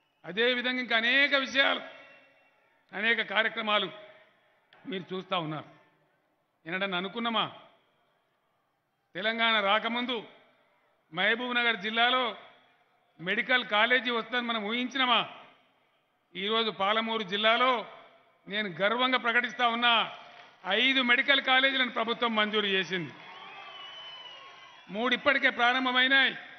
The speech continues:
నారాయణపేటలో, గద్వాల్లో కూడా వచ్చే జూన్ నుంచి అడ్మిషన్లు తీసుకొని, ఐదు మెడికల్ కాలేజీలు ఈ జిల్లాలో పనిచేయబోతా ఉన్నాయని నేను మనవి చేస్తా ఉన్నా. ఇది తెలంగాణలో జరిగే ప్రగతి. ఇది ఎట్లా సాధ్యమైంది?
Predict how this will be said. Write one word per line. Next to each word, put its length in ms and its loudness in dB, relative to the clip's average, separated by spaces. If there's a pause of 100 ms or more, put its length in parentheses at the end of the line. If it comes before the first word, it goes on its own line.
(760)
నారాయణపేటలో, 840 4
గద్వాల్లో 540 0
కూడా 520 2 (480)
వచ్చే 340 0
జూన్ 280 -2
నుంచి 200 0
అడ్మిషన్లు 400 0
తీసుకొని, 580 0 (480)
ఐదు 300 4
మెడికల్ 380 2
కాలేజీలు 580 0 (440)
ఈ 100 -6
జిల్లాలో 380 2
పనిచేయబోతా 640 -2
ఉన్నాయని 260 -2
నేను 120 -4
మనవి 200 -4
చేస్తా 280 -10
ఉన్నా. 200 -10 (720)
ఇది 180 -8
తెలంగాణలో 540 -4
జరిగే 260 -6
ప్రగతి. 400 -10 (800)
ఇది 100 -8
ఎట్లా 180 -8
సాధ్యమైంది? 600 -2